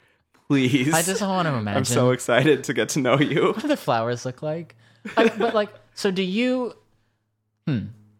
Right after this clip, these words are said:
Speaker 2: do you feel like there is a, well, I guess let me ask you this, because, like, you make video content,
Speaker 1: Yeah.
Speaker 2: which I guess in terms of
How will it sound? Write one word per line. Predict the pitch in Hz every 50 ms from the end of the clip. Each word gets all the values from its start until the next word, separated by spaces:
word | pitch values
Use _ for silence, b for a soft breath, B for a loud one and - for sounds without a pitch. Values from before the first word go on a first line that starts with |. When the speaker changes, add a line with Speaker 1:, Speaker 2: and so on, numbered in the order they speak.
| _ _ _ _ _ _ _ _ _ _ _ _ _ _ _ _
Speaker 2:
do | - 147
you | 147 151 165 190
feel | 180 - - 175 175 170
like | 160 151 147 139 139 139 135 - - - _ _ _ _ _ _ -
there | 131 117 123 123 120 120 123 117 120 120 - - _ _ _ _ _ _ _ -
is | - 127 117 110
a, | 123 113 113 113 110 110 107 107 104 104 - _ _ _ _ _ _ _ _ _ _
well, | - 135 160
I | 165 160
guess | 156 185 180 -
let | 196
me | 156
ask | 135 123 -
you | - 107
this, | 113 98 -
because, | - 101 107 98
like, | 101 95 -
you | 110 110
make | 113 110 95 -
video | - 113 104 107 101 98 95 90
content, | 92 - - 92 92 92 - 95 90 90 - -
Speaker 1:
Yeah. | 123 98 - - _ _
Speaker 2:
which | - 113 - 110
I | 101
guess | 95 101 95 - -
in | - 113
terms | 104 - 101 95 98
of | 95 90 -